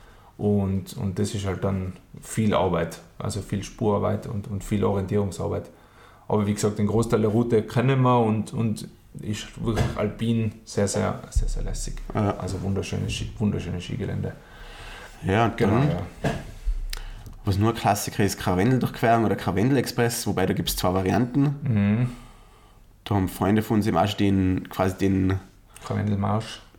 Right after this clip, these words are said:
Speaker 2: den Karwendelmarschweg quasi im Winter gemacht, wo, wo ich jetzt nicht sicher bin, wie empfehlenswert das ist, weil es recht eine flache Angelegenheit ist.
Speaker 1: fünfzig Kilometer.
Speaker 2: Wow. Und sehr flach. Also fünfzig Kilometer auf der Skitour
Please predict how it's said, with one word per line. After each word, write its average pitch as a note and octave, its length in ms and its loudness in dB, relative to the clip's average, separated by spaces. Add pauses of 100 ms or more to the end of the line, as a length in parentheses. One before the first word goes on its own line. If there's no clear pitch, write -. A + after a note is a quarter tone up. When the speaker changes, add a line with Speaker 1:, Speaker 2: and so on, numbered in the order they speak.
Speaker 2:
den G#2 80 0
Karwendelmarschweg G#2+ 1120 4
quasi G#2+ 220 0
im G2 80 4
Winter B2+ 240 2
gemacht, - 480 0 (840)
wo, F#2+ 440 2
wo F#2 60 4
ich F#2 80 4
jetzt - 100 -4
nicht G#2 140 0
sicher - 240 -2
bin, F#2+ 180 0
wie F#2+ 60 2
empfehlenswert F#2+ 600 0
das F#2 100 -2
ist, F#2+ 100 -4
weil - 80 2
es - 80 -2
recht - 220 -4
eine G#2 100 -8
flache - 360 -2
Angelegenheit G#2+ 500 2
ist. A#2+ 240 0
Speaker 1:
fünfzig - 360 -8
Kilometer. G2 540 -4 (300)
Speaker 2:
Wow. G2 260 2 (460)
Und G#2+ 240 2 (220)
sehr G2 280 2
flach. - 380 -2
Also G#2 160 2
fünfzig - 320 0
Kilometer A#2+ 340 2
auf F#2+ 60 -2
der G#2 60 0
Skitour C3 420 2